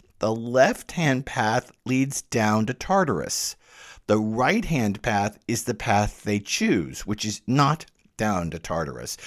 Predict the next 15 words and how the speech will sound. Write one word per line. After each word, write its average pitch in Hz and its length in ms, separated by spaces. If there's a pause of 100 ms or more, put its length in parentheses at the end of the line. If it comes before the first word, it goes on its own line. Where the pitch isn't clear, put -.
(380)
You 131 180
might 131 220
say, 120 380
"Well, 147 160
wait 277 260
a 165 60
minute, 85 520
but 147 220
this - 420
now, 160 600
right? 190 300
They're 123 100
going 151 380
right. 107 640
So, 117 640